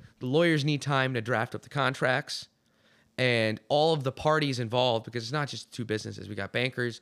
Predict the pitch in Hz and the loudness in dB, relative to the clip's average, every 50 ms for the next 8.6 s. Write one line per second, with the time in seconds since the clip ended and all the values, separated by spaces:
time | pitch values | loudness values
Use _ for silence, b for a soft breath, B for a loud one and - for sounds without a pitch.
0 | b b b 110 101 95 98 104 110 107 107 104 104 90 92 92 - 101 104 107 | b b b -6 -6 -4 -2 0 0 0 0 -2 -6 -8 -10 -10 -8 -8 -8 -8
1 | - - - - - 101 101 101 - - 87 98 104 - - 98 98 - - - | -8 -10 -12 -10 -8 -8 -8 -8 -8 -8 -10 -8 -8 -8 -8 -8 -10 -10 -12 -12
2 | - - 87 - - - _ _ _ _ _ _ _ _ - 101 98 - - - | -12 -14 -14 -14 -16 -18 _ _ _ _ _ _ _ _ -8 -6 -6 -6 -8 -12
3 | - - b b b b b b b b b b b b _ - - 151 143 139 | -16 -16 b b b b b b b b b b b b _ -6 -2 0 2 2
4 | 190 - - - - 147 165 180 190 170 151 156 117 160 147 151 - - 160 139 | 2 2 0 -2 0 2 4 4 4 2 2 0 2 2 2 0 0 -2 -2 -2
5 | 135 127 139 139 127 131 131 - - 139 139 131 120 110 110 - - 139 135 123 | 0 2 2 2 2 0 -2 -6 -2 -2 0 0 0 0 -2 -2 -4 -4 -4 -4
6 | 135 127 127 123 127 - - 117 117 110 113 113 120 123 - 165 151 123 113 113 | -2 -2 0 0 -2 -2 -4 -6 -4 -2 -2 -2 -2 0 0 -2 -2 -2 -2 -2
7 | 117 117 123 120 123 120 120 - 117 110 107 - 123 117 113 - 101 110 117 123 | -2 -2 -2 0 0 -2 -2 -4 -6 -8 -4 -2 0 0 0 0 -2 -2 -2 -2
8 | 131 123 113 107 - - 117 113 117 131 170 170 | -2 -2 -4 -4 -2 0 0 0 0 0 -2 -4